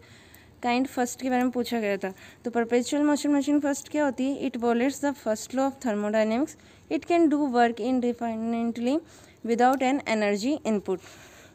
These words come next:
सेकंड, आइडियल गैस टरबाइन पावर प्लांट based on which cycle? तो गैस टरबाइन पावर प्लांट किस साइकिल के पे बेस्ड होती है? ब्रेटन साइकिल। और स्टीम पावर प्लांट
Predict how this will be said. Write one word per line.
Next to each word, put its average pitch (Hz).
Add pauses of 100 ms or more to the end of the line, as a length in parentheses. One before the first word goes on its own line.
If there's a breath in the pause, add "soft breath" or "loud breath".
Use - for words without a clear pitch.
(640 loud breath)
सेकंड, 277 (560 loud breath)
आइडियल 233
गैस 285
टरबाइन 262
पावर 240
प्लांट 240 (320 loud breath)
based 240
on 277
which 254
cycle? 196 (640 loud breath)
तो 240
गैस 240
टरबाइन 277
पावर 254
प्लांट 262
किस -
साइकिल 254
के 262
पे 254
बेस्ड 240
होती 262
है? 269
ब्रेटन 220
साइकिल। 269 (360 loud breath)
और 240
स्टीम 285
पावर 277
प्लांट 269